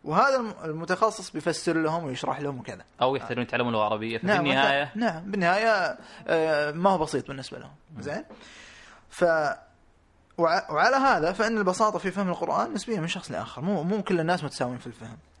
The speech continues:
Speaker 1: يعني بعض الناس يكون القرآن عندهم ما هو مفهوم، زي اللي ما يحسن اللغة العربية، فييسر الله لهم بوجود علماء يفتونهم ويفسرونهم، يفسرون لهم الآيات ويشرحونها ويترجمونها.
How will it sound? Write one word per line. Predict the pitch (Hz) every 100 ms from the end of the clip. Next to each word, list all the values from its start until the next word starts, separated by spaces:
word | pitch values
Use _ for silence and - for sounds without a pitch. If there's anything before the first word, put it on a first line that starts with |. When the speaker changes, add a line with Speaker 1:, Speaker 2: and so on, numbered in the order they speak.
| -
Speaker 1:
يعني | 143 151
بعض | 202
الناس | 190 202 185
يكون | 165 180
القرآن | 160 170 165 165
عندهم | 135 170 156 151
ما |
هو | 175 170
مفهوم، | 156 - 170 339 - _ _ _ _ _ _ _ - - - - -
زي | 135 131 160
اللي | 165 151
ما | 151
يحسن | 156 -
اللغة | 143 139
العربية، | 135 123 131 143 175
فييسر | 214 156 160 185 - 196
الله | 151 156
لهم | 156 185
بوجود | 147 143 143
علماء | 131 135 160 165
يفتونهم | 135 - 156 165 156
ويفسرونهم، | 127 131 135 147 160 170 214 359 _ -
يفسرون | 139 160 - 165
لهم | 147
الآيات | 131 139 202 269 - - - -
ويشرحونها | 156 165 196 196
ويترجمونها. | 151 127 117 117 117